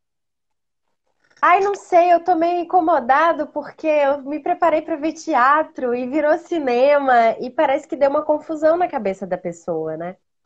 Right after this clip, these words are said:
E aí eu acho engraçado porque eu vejo a gente, às vezes, com uma necessidade muito grande de definir, né, é, as linguagens.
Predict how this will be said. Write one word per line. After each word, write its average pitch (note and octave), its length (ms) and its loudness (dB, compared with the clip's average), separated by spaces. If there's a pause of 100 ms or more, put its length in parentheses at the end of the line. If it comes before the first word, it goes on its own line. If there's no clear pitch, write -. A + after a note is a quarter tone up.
(460)
E B3 200 0
aí B3+ 180 4
eu C4+ 80 6
acho C#4+ 260 4
engraçado C4+ 1040 0
porque A3+ 320 -8
eu A#3+ 80 -2
vejo B3 240 -4
a B3 60 -8
gente, B3 260 -12
às A#3 100 -8
vezes, A#3 360 -10
com C4 120 -12
uma A#3+ 140 -6
necessidade A#3 720 -4
muito C4 260 -10
grande G#3+ 800 -4 (380)
de A#3 160 -12
definir, C4+ 1000 -2 (160)
né, F#3 460 -2 (400)
é, G#3 320 4
as A3 220 0
linguagens. G3 960 -2